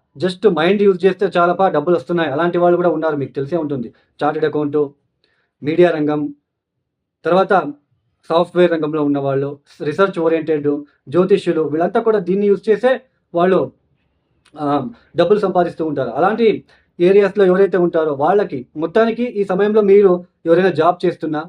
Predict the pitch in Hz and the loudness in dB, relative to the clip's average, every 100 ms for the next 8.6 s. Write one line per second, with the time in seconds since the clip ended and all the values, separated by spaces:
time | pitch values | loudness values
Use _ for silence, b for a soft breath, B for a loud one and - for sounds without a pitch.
0 | 151 143 147 156 208 196 190 185 180 175 | -10 -6 -6 -2 -2 0 0 0 -4 -4
1 | 165 175 170 160 156 147 147 143 143 147 | -2 -2 -2 -4 -6 -4 -4 -4 -4 -4
2 | 135 135 b b - 165 202 202 214 196 | -4 -8 b b -2 2 4 4 4 2
3 | 175 175 226 220 196 165 - 151 120 b | 0 0 0 2 0 -2 -6 -8 -8 b
4 | b b 151 143 196 196 202 190 185 190 | b b -6 2 2 4 0 0 -4 -2
5 | 190 - 165 170 240 247 226 220 226 220 | -2 -2 0 2 0 -2 0 0 0 0
6 | 220 220 233 202 214 _ _ _ - 143 | 2 2 4 2 0 _ _ _ -4 -2
7 | 175 220 233 - 220 - 180 180 175 - | 0 0 -2 2 0 0 -4 -4 -16 -16
8 | 165 151 214 240 233 233 | -4 0 0 2 2 4